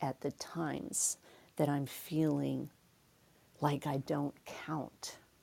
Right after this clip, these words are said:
And I have to have the really crunchy, cringy conversations with people that I still have to be in relationship with,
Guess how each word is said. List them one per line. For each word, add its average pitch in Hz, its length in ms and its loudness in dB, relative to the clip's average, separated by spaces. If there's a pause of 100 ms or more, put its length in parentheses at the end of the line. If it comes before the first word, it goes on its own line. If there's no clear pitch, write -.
(320)
And 147 120 2
I 151 40 0
have 143 220 -2
to - 80 -10
have 139 180 0
the 143 80 -4
really 147 920 2 (180)
crunchy, 180 840 2
cringy 160 600 4
conversations 143 920 -2
with 135 180 -2
people 143 300 -2
that 135 140 2
I 139 100 2
still 180 300 0
have 143 240 0
to 156 80 0
be 143 180 -2
in 139 120 -2
relationship 135 920 -2
with, 139 380 0